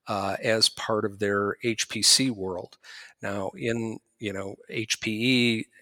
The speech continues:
is, um, uh, strong in the kind of overall A I system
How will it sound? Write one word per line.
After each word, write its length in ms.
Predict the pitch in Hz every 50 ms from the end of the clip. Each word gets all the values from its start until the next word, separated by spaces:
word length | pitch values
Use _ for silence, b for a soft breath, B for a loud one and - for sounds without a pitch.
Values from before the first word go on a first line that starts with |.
| -
is, 580 | - 117 107 107 104 101 101 101 - - - - -
um, 400 | - 104 95 95 95 92 95 95 - _ _ _ _ _ _ - - - _ _ _ -
uh, 380 | - - - - - - - -
strong 680 | - - - - - 113 110 107 107 107 107 107 101
in 340 | 95 - 117 120 123 120 117
the 280 | 110 107 104 101 98 95
kind 200 | - - 98 90
of 80 | 85 -
overall 540 | - 117 117 113 110 110 107 104 101 98 -
A 180 | - 110 104 98
I 180 | 98 98 95 98
system 600 | 90 - - 143 131 - - - 98 98 98 -